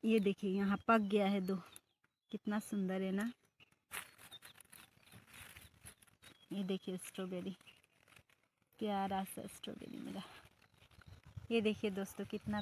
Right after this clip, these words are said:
प्यारा strawberry है, देखने में ज़्यादा tasty है। देखिए दोस्तों, देखकर ही खाने का मन करता है ना, इतना सुंदर, इतना प्यारा। देखिए इसमें छोटा छोटा बड भी है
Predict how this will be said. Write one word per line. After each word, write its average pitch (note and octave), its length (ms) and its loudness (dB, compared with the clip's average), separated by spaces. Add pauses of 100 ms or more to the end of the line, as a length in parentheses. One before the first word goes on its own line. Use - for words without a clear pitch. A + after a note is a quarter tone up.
प्यारा F#3+ 300 -2
strawberry F#3 560 -2
है, A3+ 180 -2 (1700)
देखने G#3 380 6
में B3 160 8
ज़्यादा G#3+ 320 6
tasty G3 440 0
है। - 100 -8 (1300)
देखिए G#3+ 400 2
दोस्तों, G3+ 380 -2
देखकर A#3 420 4
ही C4+ 120 4
खाने G3+ 300 2
का G#3 120 0
मन F#3+ 240 2
करता F#3 320 -2
है F#3+ 100 2
ना, G3+ 140 0
इतना G#3+ 260 -2
सुंदर, F#3 420 -4
इतना G3+ 320 -6
प्यारा। G3+ 380 -2 (3000)
देखिए A3 440 2
इसमें A3 220 2
छोटा G3+ 320 -4
छोटा G#3 280 -4
बड F#3+ 340 2
भी G#3+ 160 2
है G#3 160 0